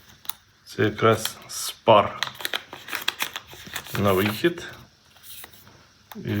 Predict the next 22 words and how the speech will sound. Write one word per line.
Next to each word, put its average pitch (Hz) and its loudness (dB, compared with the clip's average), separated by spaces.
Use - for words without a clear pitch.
цей 120 6
ось 104 0
сюди. 87 0
Та-дам! 127 6
Дивіться, - -4
як 95 -2
у - 2
нас 95 0
збільшується 113 2
колекція. 107 2
І 214 6
мінуси, 151 8
плюси 127 4
закінчилися. 120 6
Дивіться, - 0
як 101 0
ще - 0
багато 110 8
мінусів 120 6
та - -2
плюсів 120 4
треба. 98 2